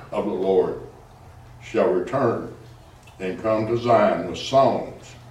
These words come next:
and everlasting joy upon their heads. And they shall obtain joy and gladness, and sorrow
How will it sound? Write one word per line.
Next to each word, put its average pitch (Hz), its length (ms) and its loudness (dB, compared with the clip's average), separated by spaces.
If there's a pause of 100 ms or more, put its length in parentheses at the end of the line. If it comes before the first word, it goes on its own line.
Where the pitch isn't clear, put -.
(160)
and 98 140 -4
everlasting 101 800 -2
joy - 360 0 (600)
upon 104 360 0
their 90 100 -2
heads. - 720 -2 (420)
And 110 160 0
they 156 280 6
shall 160 300 4
obtain 135 500 0
joy 135 400 2 (280)
and 92 200 -10
gladness, 104 800 -2 (560)
and 92 180 -8
sorrow - 680 2